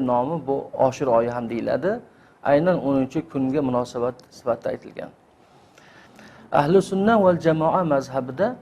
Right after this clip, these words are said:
bizning yo'nalishimizda, ya'ni, e, Oshura kuni o'zining ro'zasi bilan va tavsiya deyiladi, ahli ayoliga kengchilik qilish, berish bilan ham, e, mashhur hisoblanadi.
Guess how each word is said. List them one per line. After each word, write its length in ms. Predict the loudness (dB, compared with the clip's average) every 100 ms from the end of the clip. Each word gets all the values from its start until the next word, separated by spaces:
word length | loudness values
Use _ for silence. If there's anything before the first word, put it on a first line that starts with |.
| -18 _
bizning 260 | -8 -4 -2
yo'nalishimizda, 640 | 0 -2 -2 -6 -8 -2 0 0
ya'ni, 400 | 0 -2 -4 -6 -12 -20 -20 -20 -12 -2
e, 60 | 0 4 4
Oshura 340 | 4 2 4 4
kuni 280 | 2 0 0 -2 -6 -20 -20 _ -20 -20 -4
o'zining 400 | 2 4 2 -2 0 0
ro'zasi 440 | 2 0 -2 -4 -2
bilan 220 | -2 -2 -10 _ _ _ _
va 220 | 6 10 10 6 -4 _ _ _ _ 2
tavsiya 680 | 6 6 4 2 4 4 2
deyiladi, 400 | 0 0 0 -4 -8 -12 _ -6
ahli 320 | -4 0 4
ayoliga 540 | 4 6 4 2 0 -2 -4
kengchilik 440 | -4 -2 -4 -8 -6
qilish, 280 | -6 -6 -8 -18 _ -6
berish 260 | -2 -2 -4 -6
bilan 220 | -4 -4 -4
ham, 140 | -6 -6 -16 _ _ _
e, 60 | -6 -4 -2 -2
mashhur 260 | -4 -10 -10
hisoblanadi. 480 | -12 -10 -12 -14